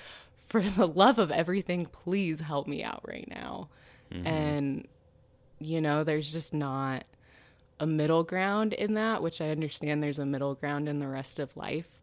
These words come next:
Speaker 1: but just how big that word can swing, I think it really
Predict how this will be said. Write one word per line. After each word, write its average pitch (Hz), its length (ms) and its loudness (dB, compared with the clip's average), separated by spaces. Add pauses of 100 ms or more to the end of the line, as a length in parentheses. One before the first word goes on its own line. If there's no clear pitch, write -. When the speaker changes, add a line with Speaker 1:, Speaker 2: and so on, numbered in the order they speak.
Speaker 1:
but - 280 -6 (2250)
just 175 240 -4
how 165 340 0 (240)
big 151 340 2
that 151 280 4
word 143 260 -2
can 147 240 -4
swing, 139 540 -6
I 147 100 -4
think 143 260 -10
it - 120 -12 (240)
really 139 640 -4